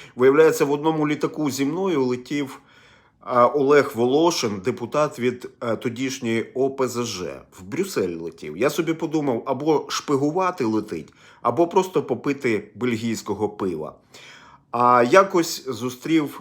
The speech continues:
такого собі Костя Бондаренка в Берліні, того самого політолога, який, як стверджує Вікіпедія, співпрацює з російською платформою Україна ру. От що всі ці ребята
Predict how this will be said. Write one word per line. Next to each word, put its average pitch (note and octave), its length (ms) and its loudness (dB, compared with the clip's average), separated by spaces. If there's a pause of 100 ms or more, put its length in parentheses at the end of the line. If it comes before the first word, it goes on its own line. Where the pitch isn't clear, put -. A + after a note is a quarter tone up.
такого B2 420 0
собі A#2+ 280 -6
Костя B2+ 460 2
Бондаренка A#2+ 840 0
в F#2+ 220 -6
Берліні, C3 640 2 (880)
того D#3 260 4
самого C#3+ 440 2
політолога, C#3 640 0
який, A#2+ 340 -2
як G#2+ 160 -2
стверджує A2 800 -2 (420)
Вікіпедія, B2 680 0
співпрацює A2 920 0 (260)
з A2 160 -10
російською A#2 640 -4
платформою A2 640 -4
Україна A2 600 -2
ру. G2 240 -6 (300)
От B2 180 -6
що - 460 -4
всі F#3+ 300 -6
ці D#3 380 -2
ребята C3+ 720 0